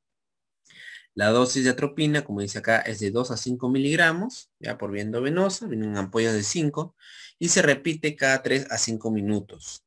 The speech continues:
La pralidoxima, la dosis de treinta miligramos por kilo o un gramo cada seis horas. Ahora, ¿cómo evalúo la respuesta a la atropina, no? La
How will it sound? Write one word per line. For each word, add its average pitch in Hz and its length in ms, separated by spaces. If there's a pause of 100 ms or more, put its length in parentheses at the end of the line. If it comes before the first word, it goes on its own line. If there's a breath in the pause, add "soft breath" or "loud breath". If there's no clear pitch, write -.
La 117 180
pralidoxima, 135 880 (400)
la 104 140
dosis 107 320
de 113 140
treinta 131 320
miligramos 123 480
por 147 180
kilo 156 440
o 160 160
un 127 260
gramo 117 360
cada 110 220
seis - 500
horas. - 520 (560 loud breath)
Ahora, 131 240
¿cómo 185 160
evalúo 170 420
la 156 140
respuesta 147 460
a - 20
la 127 60
atropina, 95 560
no? 113 200
La 107 420